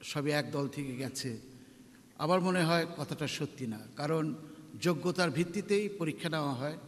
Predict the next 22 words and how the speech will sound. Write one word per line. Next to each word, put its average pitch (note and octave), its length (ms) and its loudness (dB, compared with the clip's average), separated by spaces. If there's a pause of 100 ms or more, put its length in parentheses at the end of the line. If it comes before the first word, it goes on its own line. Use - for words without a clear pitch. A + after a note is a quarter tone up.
(400)
যোগ্যতার D#3 440 2
ভিত্তিতেই E3 500 0
একজনকে C3 440 -2
বাছাই C3 340 -2
করা B2 180 -4
হয়। G2+ 200 -10 (760)
যোগ্য F#3 320 8
ব্যক্তি F#3+ 360 6
যদি F#3 220 4
কোনো G3 220 0
দলের F3+ 320 6
হয়ে E3 180 4
থাকে, D3+ 420 0 (460)
সেটা A3 460 4 (180)
হতেই G#3+ 280 6
পারে B2 260 0 (540)
এবং F#3 420 4 (240)
সেটা F#3 280 4
দিয়ে A3+ 320 6
ঠিক A3+ 280 -2
সেই G#3+ 220 4
মাপ, G3 220 6